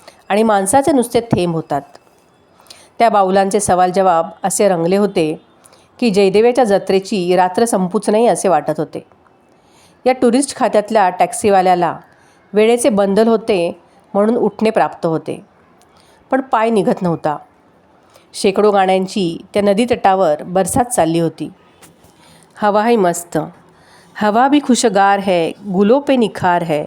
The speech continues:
तरन्नुमे हजार है, बहार पुर बहार है, म्हटले आहे ते हेच. माणसांच्या झुंडीच्या झुंडी त्या उत्तर रात्री देखील अजयेच्या प्रवाहाच्या जोडीने वाळवंटात वाहत होत्या.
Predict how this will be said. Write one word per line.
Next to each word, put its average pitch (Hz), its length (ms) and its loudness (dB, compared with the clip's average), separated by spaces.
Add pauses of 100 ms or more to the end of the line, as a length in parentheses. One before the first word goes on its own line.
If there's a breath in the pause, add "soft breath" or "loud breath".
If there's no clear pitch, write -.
(500 loud breath)
तरन्नुमे 233 500 4
हजार 185 440 2
है, 170 280 -2 (560 loud breath)
बहार 196 400 0
पुर 226 240 0
बहार 165 360 0
है, 160 160 -8 (240)
म्हटले 190 340 -2
आहे 202 280 2
ते - 140 -6
हेच. 165 360 -6 (920 soft breath)
माणसांच्या 190 520 0
झुंडीच्या 202 420 2
झुंडी 185 460 0 (460 soft breath)
त्या 202 80 0
उत्तर 247 380 0
रात्री 220 280 0
देखील 190 480 -2 (240)
अजयेच्या 220 480 0
प्रवाहाच्या 196 480 0
जोडीने 180 600 0
वाळवंटात 180 600 0
वाहत 170 260 0
होत्या. - 240 -6